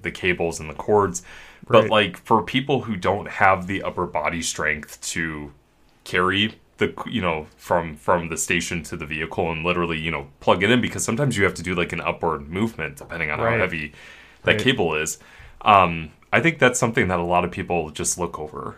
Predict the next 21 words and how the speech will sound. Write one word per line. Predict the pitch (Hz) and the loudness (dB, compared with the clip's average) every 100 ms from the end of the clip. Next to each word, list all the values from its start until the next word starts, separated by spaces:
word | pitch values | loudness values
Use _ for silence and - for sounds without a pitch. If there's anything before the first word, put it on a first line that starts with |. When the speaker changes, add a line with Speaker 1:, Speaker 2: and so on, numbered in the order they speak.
| - | -4
Speaker 1:
And, | 95 90 87 | -2 -2 -4
you | 98 | -4
know, | 92 | -4
Speaker 2:
Yeah. | 87 | 2
Speaker 1:
there's | 98 160 - - | 2 2 0 -6
a | 110 | -8
big | - - 107 104 | -8 0 0 6
population | 117 110 98 107 - 85 | 6 6 4 4 2 -2
who | 90 95 | -2 -4
could | - 85 92 | -4 -6 -4
utilize, | 104 95 85 85 82 - - | 0 2 4 4 0 -6 -10
you | 98 | -8
know, | 80 73 90 | -6 -6 -6
easier | 95 87 82 | -4 -2 -2
to | |
carry | 82 90 85 78 76 69 _ _ _ _ - | -2 -2 0 -2 -4 -8 _ _ _ _ -4
cables, | - - - - - - - | -4 -4 -6 -2 2 2 6
<laughs> | 285 - | 4 6
Speaker 2:
Yeah. | 247 143 | 6 6
Speaker 1:
you | 95 | 4
know? | 87 113 | 4 2